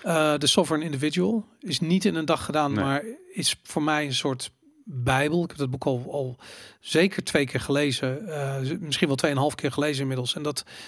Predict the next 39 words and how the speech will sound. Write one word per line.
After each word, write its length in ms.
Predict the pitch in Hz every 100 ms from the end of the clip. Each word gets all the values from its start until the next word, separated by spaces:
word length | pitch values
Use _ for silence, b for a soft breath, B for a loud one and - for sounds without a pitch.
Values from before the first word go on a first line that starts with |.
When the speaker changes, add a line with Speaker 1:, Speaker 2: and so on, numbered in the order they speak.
| B -
Speaker 1:
eh, 480 | 160 143 139 135 135
Speaker 2:
Vet. 140 | 135 87 233 -
Speaker 1:
ja, 160 | 147
die, 240 | 127 131 143
die, 240 | 147 135
die, 300 | 143 143 165 -
die 140 | 180
kunnen 220 | 131 165 143
we 60 |
zo 180 | 135 135
doen 180 | 135 156
bij 100 | 156
wijze 160 | 151
van 100 | 143
spreken. 320 | 151 143 135 131
Dat, 160 | 120 -
dat 260 | 143 123
Speaker 2:
Ik 60 | 120
heb 100 | 123
hem 100 | 120
wel 120 | 107
nog 100 | 95
niet, 160 | 107 113 -
nog 140 | 113
niet 120 | 120
gelezen. 280 | - 110 101
Ik 60 | -
heb 80 | 95
hem 100 | 95
gekregen 360 | - 110 104
van 100 | 98
iemand 200 | 104 101
bij 120 | 98 95
de 60 |
Bitcoin 360 | 92 98 - 92
Meetup, 360 | 90 90 87 -
eh, 260 | 87 87
Speaker 1:
Oh 80 | 143
ja? 240 | 143 185